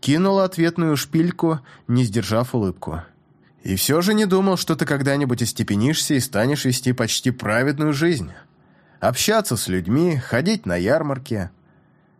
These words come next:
Кто тот вампир, который на тебя так повлиял?»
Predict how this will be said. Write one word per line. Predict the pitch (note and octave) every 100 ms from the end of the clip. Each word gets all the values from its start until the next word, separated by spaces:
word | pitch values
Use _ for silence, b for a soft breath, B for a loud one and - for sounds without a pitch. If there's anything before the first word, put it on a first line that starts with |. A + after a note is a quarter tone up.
| b
Кто | - - E3+
тот | A3+ A#3+
вампир, | A#3 A#3 B3+ A3+
который | G3+ F#3+ F#3+
на | F#3+
тебя | F#3 F3+ F3+
так | F3
повлиял?» | E3+ E3+ F3 C#3 E2 D2